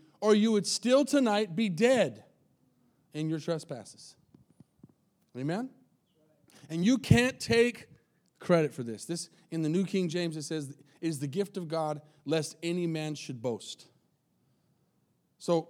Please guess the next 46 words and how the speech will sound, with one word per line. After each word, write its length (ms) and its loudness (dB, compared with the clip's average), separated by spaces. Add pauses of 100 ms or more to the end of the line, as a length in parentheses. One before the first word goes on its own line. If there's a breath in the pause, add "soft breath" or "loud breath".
God 240 2
says, 260 -2
"I'm 140 2
gonna 160 0
get 220 -4
you 60 0
into 140 0
heaven, 260 0
but 120 -4
it's 100 -8
not 160 -4
gonna 140 -6
be 100 -2
because 300 -6
of 80 -16
anything 360 -2
you 120 -2
did." 260 -10 (1200)
So 160 -2
here's 260 4
the 140 0
interesting 420 -4
thing. 260 -8 (520 soft breath)
This 160 4
is 120 2
what, 280 0
this 140 0
is 80 -2
what 140 0
this 140 -6
is 80 -10
all 160 0
boiling 360 0
down 200 -4
to. 200 -6 (640 soft breath)
Even 260 6
though 160 8
Paul 580 4
went 220 -2
through 280 -2
all 340 0
those 340 0
things 540 -6 (1200)
that 80 -4
we 100 2
read, 320 0